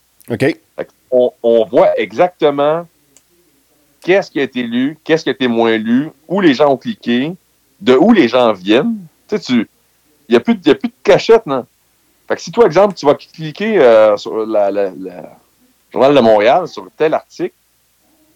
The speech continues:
Speaker 2: tu vas remarquer qu'après, il va remonter un peu dans, dans la, souvent, dans, si tu retournes sur le site,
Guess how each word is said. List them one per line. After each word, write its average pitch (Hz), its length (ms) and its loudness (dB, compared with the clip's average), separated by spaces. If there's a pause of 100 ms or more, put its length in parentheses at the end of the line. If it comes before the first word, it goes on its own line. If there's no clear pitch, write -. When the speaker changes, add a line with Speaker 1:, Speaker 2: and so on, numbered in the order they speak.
(840)
Speaker 2:
tu 117 60 -6
vas 110 60 -2
remarquer 113 260 -4
qu'après, 151 280 -4
il 143 60 -6
va 110 80 -2
remonter 117 580 -4
un 101 140 -4
peu 151 140 -8
dans, 104 200 -4
dans 95 200 -6
la, 90 340 -4
souvent, 117 340 -2
dans, 95 220 -4
si - 140 -20
tu 117 80 -2
retournes 151 280 -4
sur 117 140 -4
le 95 160 -2
site, - 200 -12